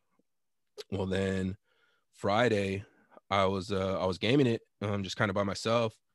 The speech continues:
And I kinda started feeling, like, the feeling again, like, started coming back. And I was like, "Yo, like, man, this ain't right." I was like, "Yo, like, I don't even wanna, like, deal with this right now. Like, I'm gonna go to sleep."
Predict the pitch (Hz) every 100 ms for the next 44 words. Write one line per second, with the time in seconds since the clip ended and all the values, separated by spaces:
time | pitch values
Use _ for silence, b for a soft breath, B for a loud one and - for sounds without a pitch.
0 | _ _ _ _ 104 107 101 98 87 120
1 | 107 - 101 92 110 107 101 98 95 90
2 | 95 107 - 123 143 101 95 95 92 90
3 | - 101 95 - 90 85 120 98 - -
4 | - - - - 90 78 - - _ 101
5 | 104 104 107 107 92 107 104 - _ _
6 | _ _ _ 104 98 104 101 98 101 131
7 | 131 110 107 101 95 95 95 107 98 92
8 | 92 - 95 92 90 90 92 98 95 90
9 | - 101 95